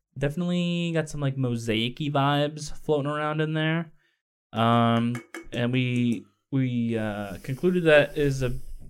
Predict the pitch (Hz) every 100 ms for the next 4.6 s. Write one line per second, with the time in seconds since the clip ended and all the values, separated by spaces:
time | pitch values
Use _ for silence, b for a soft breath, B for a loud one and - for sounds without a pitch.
0 | - - _ 123 131 131 135 190 180 107
1 | 80 - - 170 - - 131 135 156 160
2 | 151 - 151 165 190 - B B B B
3 | - 127 - 135 135 - 135 127 120 -
4 | - 143 147 180 196 202